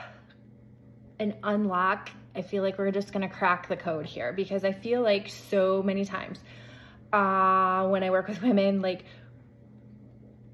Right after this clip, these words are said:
we are, are missing a pivotal point. It's like we want the results, but we're not willing to do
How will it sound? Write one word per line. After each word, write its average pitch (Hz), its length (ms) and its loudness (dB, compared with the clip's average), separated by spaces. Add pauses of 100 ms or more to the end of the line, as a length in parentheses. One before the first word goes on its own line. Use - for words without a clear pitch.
(440)
we 220 360 2
are, - 260 0
are 214 60 6
missing 214 420 2
a 208 60 0
pivotal 190 420 0
point. - 640 -8 (1500)
It's 214 140 0
like 240 120 2
we 247 120 4
want 214 220 6
the 226 60 2
results, 202 440 4
but 185 120 0
we're 196 120 0
not 196 200 2
willing 196 300 2
to 202 180 -8
do 196 520 0